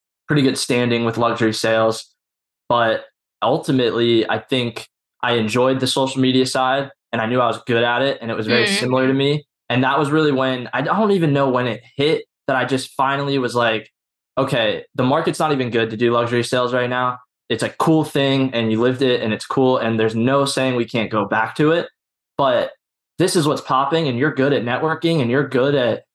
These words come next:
Speaker 1: you know how to find people who know how to do effective social media management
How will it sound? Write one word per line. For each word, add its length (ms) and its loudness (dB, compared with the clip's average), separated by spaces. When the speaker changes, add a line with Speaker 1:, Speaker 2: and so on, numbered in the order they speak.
Speaker 1:
you 140 2
know 180 4
how 100 0
to 60 -2
find 320 -2
people 260 0
who 80 2
know 220 0
how 160 0
to 60 -10
do 160 0
effective 360 -4
social 300 -2
media 260 2
management 500 0